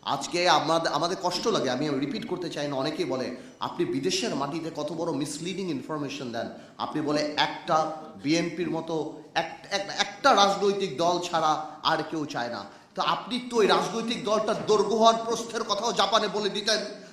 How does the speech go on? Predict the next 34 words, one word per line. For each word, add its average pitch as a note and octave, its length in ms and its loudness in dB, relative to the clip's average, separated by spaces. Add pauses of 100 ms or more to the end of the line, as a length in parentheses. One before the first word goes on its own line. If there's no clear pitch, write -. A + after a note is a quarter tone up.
যে E3+ 100 -6
ওই G3 140 4
রাজনৈতিক F#3+ 500 0
দলটা G#3 360 2
কত F#3 240 0
বড়, A3 380 -2 (100)
ওই G#3+ 160 4
রাজনৈতিক G#3 520 2
দলটার A3+ 300 0
সাপোর্টেই B3 500 2
আপনি A3 220 2
যে G3 100 -2
ওই G#3+ 100 0
চেয়ারে G#3+ 260 0
বসে G3 260 -2
আছেন, G3 220 -2 (480)
ওই G3 200 6
রাজনৈতিক G#3 540 0
দলটার A3 360 2 (100)
সঙ্গেই A3 300 -2
যুগপৎ G#3+ 380 0
আন্দোলনে G#3 440 -2
আমরা G3 260 -2
সবাই G3 260 0
ছিলাম। G3+ 220 2 (420)
তাহলে F#3 300 4 (120)
এত - 260 2
বড় F3+ 160 2
মিসলিডিং D3+ 460 -2
ইনফরমেশন C#3 520 -2
আপনি B2 420 -4 (220)
দিতে C3+ 180 0
পারেন A2 300 0
না। E2+ 380 -8